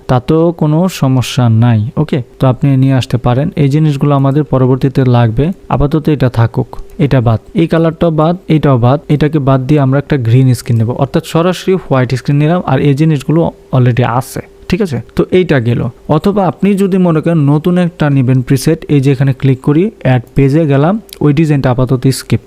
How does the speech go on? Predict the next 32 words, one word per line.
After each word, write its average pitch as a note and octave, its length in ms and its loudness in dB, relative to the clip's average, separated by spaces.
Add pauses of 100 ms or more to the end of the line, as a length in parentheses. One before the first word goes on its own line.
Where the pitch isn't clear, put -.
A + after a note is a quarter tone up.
(140)
ওই D3 100 2
ডিজাইনটা D3 400 0
আপাতত C3+ 360 -2
স্কিপ, E3+ 420 -2
অথবা C3+ 320 0
এই C3+ 60 2
ডিজাইনটা D3+ 500 0 (140)
প্রথমে D3 340 0
আসবে, D3+ 340 0 (200)
then C3 280 2
হচ্ছে F#3 460 0
এই C#3+ 140 2
ডিজাইনটা B2 500 2
আসবে, G#2+ 300 -2 (140)
ঠিক F#3+ 180 -2
আছে? D3+ 180 -4 (220)
এই D3 220 4
যে A#2 240 0
এই C#3+ 100 2
ডিজাইনটা C#3 420 0
এখানে D#3+ 340 -2
চলে A#2+ 280 0
আসবে, A2 260 0
but A#2+ 180 0 (220)
দেখেন A#2 300 0 (280)
হোয়াইটের C#3 300 2
কারণে D#3 260 0
দেখা A#2+ 260 0
যাচ্ছে A#2 280 -2
না, A2+ 160 -10 (220)
ঠিক D#3+ 140 -2
আছে? B2+ 160 -2